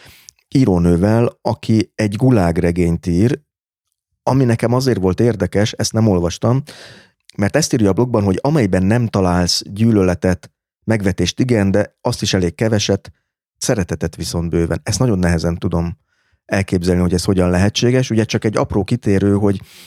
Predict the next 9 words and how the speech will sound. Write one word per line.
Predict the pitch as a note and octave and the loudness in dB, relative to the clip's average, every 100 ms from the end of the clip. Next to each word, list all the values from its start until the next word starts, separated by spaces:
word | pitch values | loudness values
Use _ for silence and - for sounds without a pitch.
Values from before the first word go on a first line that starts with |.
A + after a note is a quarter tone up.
| - | -12
Belarus | A2 C3+ B2 F#2+ G2+ - - _ _ _ | -4 0 2 2 0 -2 -6 _ _ _
az | - A2+ | -4 0
az | G2 | 2
ország, | G2+ G#2+ A2 F#2 F#2 | 2 0 0 0 0
ahogy | F#2+ F2+ F2+ | 0 0 -2
futólag | - C#3 B2+ G2 F2+ | -2 -4 0 2 2
megnéztem | F#2 G2 F#2+ F2+ F#2 | 0 -2 -4 -6 -6
a | F2+ | -6
történelmét, | - A#2 A2+ G2+ G2 F#2+ G2+ G#2 | 0 0 0 0 2 2 2 0